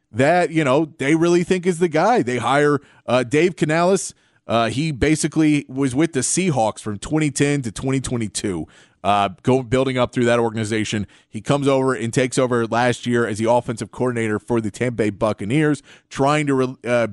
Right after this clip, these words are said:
rebuild a system after Tom Brady's exit from it that a lot of people felt was not gonna do much. He, within the season, got it playing better,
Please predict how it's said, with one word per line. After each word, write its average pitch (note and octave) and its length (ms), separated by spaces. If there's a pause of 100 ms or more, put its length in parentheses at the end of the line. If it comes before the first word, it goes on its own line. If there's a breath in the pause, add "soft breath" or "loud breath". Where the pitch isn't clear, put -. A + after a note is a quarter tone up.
rebuild C3+ 420
a A2+ 60
system C#3+ 520 (280 soft breath)
after B2+ 340
Tom C3+ 360
Brady's B2 580
exit B2 380
from A2+ 220
it G#2+ 200 (300 soft breath)
that A#2+ 460
a G#2+ 80
lot B2+ 240
of C#3 60
people D3+ 260
felt D3+ 280
was B2+ 140
not C3+ 220
gonna C3 160
do D3 240
much. A#2 260 (260 soft breath)
He, C#3+ 380
within D#3+ 300
the F3+ 100
season, F3 380
got B2 280
it D3 80
playing E3 260
better, D3 360